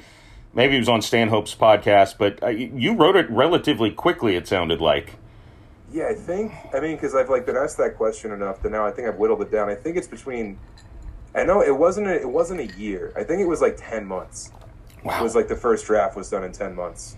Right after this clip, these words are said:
Speaker 2: And, uh, obviously there's an editing process after that, but, like, having it out of your head and being like, "Oh, okay, now I can shape it better," I think that process began right around between eight and ten months.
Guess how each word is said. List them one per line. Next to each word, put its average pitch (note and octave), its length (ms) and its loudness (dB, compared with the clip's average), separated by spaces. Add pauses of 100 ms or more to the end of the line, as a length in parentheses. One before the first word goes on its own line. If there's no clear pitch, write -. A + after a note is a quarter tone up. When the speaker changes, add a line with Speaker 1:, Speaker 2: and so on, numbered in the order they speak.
Speaker 2:
And, F#2+ 300 -8
uh, F#2 160 0
obviously A#2+ 300 2
there's G#2 120 -2
an G#2 80 -12
editing G#2 260 -2
process F2+ 440 -6
after F2+ 280 -6
that, F2 240 -4
but, F#2+ 80 -8
like, F#2 140 -4
having A2+ 280 0
it G#2 100 0
out G2 180 0
of F#2 80 -10
your F#2 140 -6
head G2 240 -4
and F2+ 80 -14
being F#2 280 -8
like, F2 200 -6
"Oh, C3+ 200 2
okay, F2 360 -2 (100)
now G#2+ 220 0
I G#2 40 0
can F#2 220 -10
shape G#2 320 -4
it - 200 4
better," D3+ 340 2 (500)
I G2 60 -12
think A#2+ 220 -8
that G#2+ 180 2
process G2 400 -2
began F2 500 -10
right F#2 200 -2
around E2+ 320 -6
between G2+ 260 -8
eight F#2+ 160 -8
and - 100 -20
ten - 220 -10
months. - 320 -14